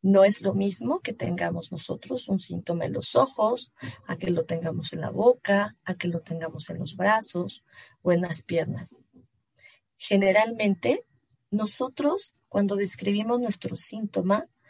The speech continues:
estamos hablando desde el órgano que está funcionando diferente, desde el órgano que está mandándonos un mensaje.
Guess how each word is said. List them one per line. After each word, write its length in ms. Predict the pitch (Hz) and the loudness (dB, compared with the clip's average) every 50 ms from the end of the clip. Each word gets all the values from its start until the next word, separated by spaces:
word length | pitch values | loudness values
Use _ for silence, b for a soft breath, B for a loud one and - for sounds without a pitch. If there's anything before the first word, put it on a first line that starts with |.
| b b b b b _ | b b b b b _
estamos 640 | - 208 - - - - 240 247 262 285 294 - 247 | -6 -6 -6 -2 -2 0 0 2 0 0 0 0 -2
hablando 640 | 214 190 196 196 202 196 202 202 196 208 - 359 - _ | 0 2 2 2 2 2 2 0 0 -2 -2 -4 -6 _
desde 400 | 190 - 202 196 190 - 196 190 | -2 0 2 2 2 2 0 0
el 180 | 185 190 - - - | 0 0 -2 -4 0
órgano 640 | - 262 285 294 294 - 233 233 233 240 247 269 349 523 - - _ _ - _ _ _ _ _ _ _ _ _ _ _ | 4 4 6 4 4 2 0 -2 -2 0 0 0 0 -2 -4 -6 _ _ -20 _ _ _ _ _ _ _ _ _ _ _
que 80 | - 214 | -4 -4
está 320 | 196 - - 220 208 202 | -4 -2 0 0 0 0
funcionando 800 | - - 240 233 214 - 196 190 180 180 180 175 175 175 180 190 | -2 -6 -12 -12 -10 -4 -2 -2 0 0 -2 -2 -4 -4 -6 -6
diferente, 680 | 196 196 - - - 170 165 160 156 - - _ - - _ - _ _ _ _ b b b b b b _ | -8 -10 -10 -8 -10 -8 -8 -8 -10 -12 -16 _ -20 -20 _ -20 _ _ _ _ b b b b b b _
desde 320 | 196 190 190 185 180 202 190 | 4 4 4 4 4 2 2
el 120 | 185 196 | 4 6
órgano 600 | 214 240 262 269 269 233 233 226 233 247 262 330 494 B B B B B B _ _ | 6 6 8 8 6 4 4 4 4 4 4 4 4 B B B B B B _ _
que 100 | - 214 | -4 -4
está 280 | - - - 233 247 | -4 0 0 2 4
mandándonos 760 | 254 269 262 247 247 269 277 277 277 285 269 269 262 247 - | 4 2 2 2 -2 -2 0 0 0 0 0 -2 -4 -8 -8
un 120 | - 254 254 | -8 -6 -4
mensaje. 580 | 262 262 247 - - 302 294 - - - 196 | -4 -4 -4 -2 -2 -2 -2 -2 -6 -10 -10